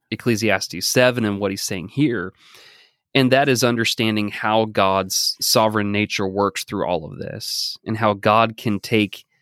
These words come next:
both of these things and use them to accomplish his will. You know, I think about Romans chapter eight, that God causes all things to work together for good for those that love him.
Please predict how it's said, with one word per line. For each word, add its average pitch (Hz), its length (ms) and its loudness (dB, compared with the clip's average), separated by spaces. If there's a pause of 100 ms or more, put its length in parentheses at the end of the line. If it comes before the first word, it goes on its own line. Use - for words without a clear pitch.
(300)
both 131 380 2
of 117 120 2
these 113 240 2
things 113 340 2
and 101 140 0
use 110 260 2
them 101 200 2
to - 180 -4
accomplish 101 560 -2
his 95 160 -6
will. 101 500 -2 (460)
You 110 100 0
know, 101 100 4
I 104 60 4
think 110 220 0
about 98 260 2
Romans 101 320 2
chapter 98 360 -2
eight, 101 120 0
that 69 140 -4
God 101 240 2
causes 98 440 -2
all 120 200 6
things 104 440 0
to - 120 -6
work 98 240 -2
together 98 360 0
for - 180 -8
good 98 220 -2
for - 140 -6
those 95 280 -2
that - 180 -8
love - 240 -6
him. - 320 -10